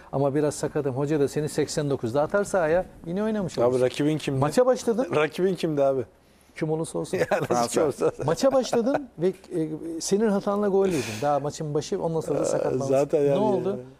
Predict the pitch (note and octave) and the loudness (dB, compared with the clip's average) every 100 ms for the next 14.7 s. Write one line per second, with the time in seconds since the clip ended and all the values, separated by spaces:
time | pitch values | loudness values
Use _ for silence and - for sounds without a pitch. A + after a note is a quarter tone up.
0 | - C#3+ D3 D#3+ F#3 F3 C#3 B2 D3+ C#3 | -8 -4 -4 -4 -4 -4 -4 -4 -4 -2
1 | D3 B2+ A#2+ - G2 A#2 F3 D3 G3+ - | -4 -2 -4 0 0 2 2 0 0 0
2 | A3 - F#3+ F#3 G3 F#3+ G3+ A3 A3+ C#3+ | -2 -2 -4 -2 0 -2 0 2 2 0
3 | C#3+ - - _ _ _ - - - C3+ | -4 -6 -18 _ _ _ -20 -16 -6 -2
4 | C3 F#3 A3+ A#3+ - A3 B3 - A3+ C#4+ | 0 2 4 2 2 2 2 0 0 0
5 | C#4+ A#3 G3 E3 C#3+ D#3 D3 D3 E3+ C3 | 2 2 2 0 0 -2 -2 -2 -4 -4
6 | E3 F3 D3+ - D3 C#3 C3 - B2 B2 | -6 -6 -8 -6 -4 -4 -6 -8 -4 -4
7 | G#2 F#2+ - - - - - - - - | -4 -8 -16 -20 -20 -20 -20 -20 -20 -6
8 | C3 A#2 C#3 E3 E3 G#3 F#3+ E3+ D3+ F3 | -2 0 0 0 -2 -2 -2 -2 -2 -4
9 | - D3+ D#3 C#3+ A#2+ D#3 F3+ D#3+ C3 C#3 | 0 2 2 2 0 0 0 -2 -2 -4
10 | C3 C3+ C#3 D3 - - B2 G2 F#2 _ | -4 -4 -4 -4 -6 -8 -6 -8 -12 _
11 | _ _ - _ - - - B2 C#3+ D#3+ | _ _ -20 _ -20 -18 -8 -4 -2 -4
12 | - C#3+ A#2 A2 A2 - C3+ B2+ C3+ C3 | -8 -6 -4 -2 -4 -4 -2 -2 -2 -2
13 | B2+ B2+ B2 B2 C3 A#2+ A#2 C#3+ B2+ G#2+ | -2 -2 -2 -4 -4 -4 -2 -2 0 -2
14 | G#2 G#2+ F#2+ F#2+ A#2+ A2+ G2+ | -4 -8 -8 -8 -6 -6 -6